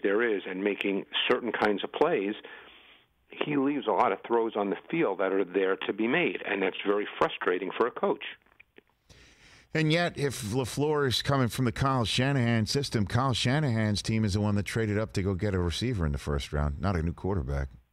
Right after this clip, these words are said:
Speaker 2: You know, and I know that
Speaker 1: That's true.
Speaker 2: Garoppolo is a different
Speaker 1: And, and it's funny because when they made that trade, that's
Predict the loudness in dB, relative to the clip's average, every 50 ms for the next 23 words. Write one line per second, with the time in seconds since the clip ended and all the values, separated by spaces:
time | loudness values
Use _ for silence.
0 | _ _ -2 0 2 2 2 2 2 2 2 2 2 2 0 0 2 2 4 4
1 | 4 4 4 4 6 6 4 4 2 0 2 2 4 4 4 4 4 2 0 2
2 | 2 4 4 4 2 2 0 0 2 2 4 4 6 4 4 4 4 2 0 -2
3 | -2 0 2 2 4 4 2 0 0 0 -2 -2